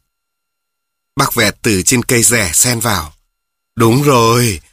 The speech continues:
mấy hôm nay tôi bay qua cánh đồng, qua thung lũng, thấy người ta họp chợ, đi đi lại lại mua bán quà trung thu cho trẻ." Bác Cú lại hỏi, "Thế, thế, thế đã có ai nhìn thấy trăng chưa?"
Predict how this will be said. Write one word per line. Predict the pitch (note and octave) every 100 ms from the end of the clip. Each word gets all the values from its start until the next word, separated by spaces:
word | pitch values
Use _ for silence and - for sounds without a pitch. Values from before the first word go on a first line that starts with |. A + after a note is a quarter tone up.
| _ -
mấy | A#2 A2
hôm | B2 C#3 A#2+
nay | B2 A#2 G#2+ G2+
tôi | B2+ A#2
bay | A2+ G#2
qua | A#2 G#2
cánh | G#2+ A#2
đồng, | B2+ G2 D#2 _ _
qua | G2 G2+ G2
thung | A2+ G#2+
lũng, | A2+ A2+ D#3+ - - _ -
thấy | D3 D3
người | D#3+ G#2+
ta | A#2+
họp | A2+ A2+ -
chợ, | C#3+ A#2+ - - _ -
đi | C3 B2+
đi | A2+ A#2
lại | A2+ G#2+
lại | G2+ A2 F2
mua | A2 B2
bán | A2 G#2+ B2
quà | C#3
trung | - C3 B2
thu | C#3
cho | B2 C3+
trẻ." | - A2 F2 G#2+ - _ _ _ _ _ _ _ _ _ _
Bác | C#3 D3
Cú | - B2
lại | D3 G#2
hỏi, | A2 G2 D#2 - _ _ _ _ _ _ _ _ -
"Thế, | G3 G3 F#3 F#3 F3+ -
thế, | E3+ F3 F#3 E3+ D#3 - _ _ _ -
thế | B2+ B2 C#3+
đã | D3
có | C#3+ D3+
ai | C#3+
nhìn | C#3+ A#2+ F2+
thấy | G2 A#2+
trăng | - C#3+ C3+
chưa?" | D#3+ D#3 D#3+ E3 G#2